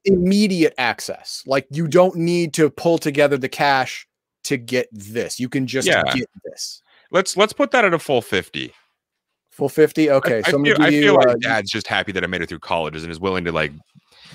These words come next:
Speaker 2: bury my philosophical endeavors under the rug monetarily.
Speaker 1: Okay, uh, because you got that, uh, 'cause you're also rich, I'm gonna give it up to sixty-five.
Speaker 2: Whoa.
Speaker 1: Don't worry, I'm gonna, I'm, I'm adding up all of the skill points I'm taking away in the bottom. We're gonna get that.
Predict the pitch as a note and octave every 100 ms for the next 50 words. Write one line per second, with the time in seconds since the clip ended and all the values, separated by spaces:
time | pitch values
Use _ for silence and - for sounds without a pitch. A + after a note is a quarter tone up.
0 | - - - F2+ A2 A2 G#2 F#2+ F2+ E2+
1 | D#2+ D#2+ - G2+ E2+ F#2+ E2 - E2 E2+
2 | D#2+ D#2+ E2 D2+ D2 D#2 C#2+ D#2+ C2+ B1+
3 | E2+ C2 B1+ B1+ _ _ _ - A#2+ A#2
4 | D3+ C3 B2 B2 C#3 F#3 F3+ E3 D#3+ D#3+
5 | D#3+ D#3 D3+ C#3+ _ C#3+ B2+ B2+ B2 B2
6 | A#2+ A#2+ _ _ - C#3 C#3+ C#3+ C#3+ -
7 | C#3+ C3+ B2+ C3 B2 B2 B2+ B2 B2 _
8 | _ - _ B2+ - B2+ - A#2+ - A2
9 | - - - _ _ - C#2+ D2+ F2 G#2
10 | D#3 G3 F#3 - - C#3 C3 _ _ B2
11 | C3 C3 C3+ C#3+ D3 C#3 C3+ C3 B2 B2+
12 | B2 A#2+ C3+ B2 B2+ A#2+ A#2 A2 A#2 A2
13 | A2 G#2 G#2+ G2 F#2+ G2 G#2 G#2 G2 -
14 | F#2+